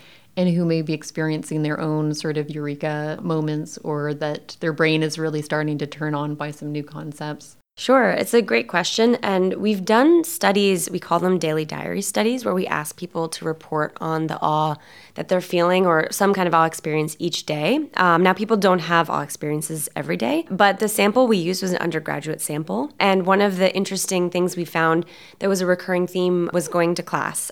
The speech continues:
Speaker 2: um, and learning about something that sort of challenged your worldview. I think someone gave us an example of learning that the universe is constantly expanding. Um, and just sort of for them, it hit them in the right way where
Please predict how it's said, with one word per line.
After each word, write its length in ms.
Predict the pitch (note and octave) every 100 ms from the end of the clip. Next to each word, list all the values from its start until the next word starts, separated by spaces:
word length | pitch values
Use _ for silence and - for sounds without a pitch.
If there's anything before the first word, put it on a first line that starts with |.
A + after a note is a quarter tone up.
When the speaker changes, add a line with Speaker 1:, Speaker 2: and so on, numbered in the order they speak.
| -
Speaker 2:
um, 240 | E3 D#3+
and 100 | E3+
learning 280 | F3+ F3+ F3
about 220 | D#3+ -
something 560 | - D#3 D#3 D#3 D3+ D3 -
that 140 | G3+
sort 220 | - B3+ A#3+
of 220 | G3 E3
challenged 440 | - F#3 F3 F3
your 120 | E3 D#3
worldview. 640 | D3 C#3+ - D3+ C#3 D3+ -
I 100 | E3+
think 200 | F#3+ -
someone 300 | G3 F#3+ F3+
gave 160 | F3+
us 100 | E3
an 80 | E3
example 500 | D#3 D#3 D#3+ D#3+ D#3+
of 120 | D3+
learning 320 | D3+ D#3 D#3
that 240 | D3 C#3+ C#3+ - - -
the 80 | G3
universe 440 | G#3+ G3+ F#3 F3
is 140 | D#3+ D#3
constantly 480 | - D3 D3 C#3+
expanding. 800 | - - - D#3 D3 D3 A2+ D#3+ - - - -
Um, 300 | E3 D3+ -
and 120 | F3+
just 220 | A3+ A#3+
sort 220 | C#4 C4
of 160 | A#3+ G#3
for 160 | G#3+
them, 280 | G3 G3 F#3+
it 80 | E3+
hit 260 | E3+ G#3 G3
them 180 | D#3+
in 360 | D#3 D#3+ - F3+
the 100 | E3
right 200 | E3+ F3
way 320 | E3+ E3 D#3+
where 360 | D3+ D3+ D3+